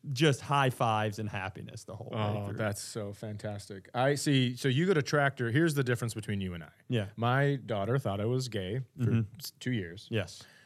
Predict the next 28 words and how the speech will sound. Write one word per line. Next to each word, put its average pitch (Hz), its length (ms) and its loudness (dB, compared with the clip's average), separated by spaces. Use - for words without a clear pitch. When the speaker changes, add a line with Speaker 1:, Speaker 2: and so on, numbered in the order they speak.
Speaker 2:
Um, 92 520 -4
no 107 140 2
one's 110 220 0
ever 107 280 2
thought 101 280 -4
that 107 120 -2
about 120 220 -2
you 95 180 -2
except 95 260 -4
for 101 120 -4
the 95 100 -4
guy 95 280 -2
at 101 140 -4
Caribou. 90 440 -4
Speaker 1:
Yeah. - 160 -6
I 151 120 6
would 151 140 6
Speaker 2:
Uh, - 20 -4
Speaker 1:
say 113 200 4
there's, 113 260 2
there 151 200 6
is 127 200 4
a, 104 500 2
unfortunately, 107 1080 -2
within 131 320 2
my 139 120 2
close 117 300 0
family, 120 540 -2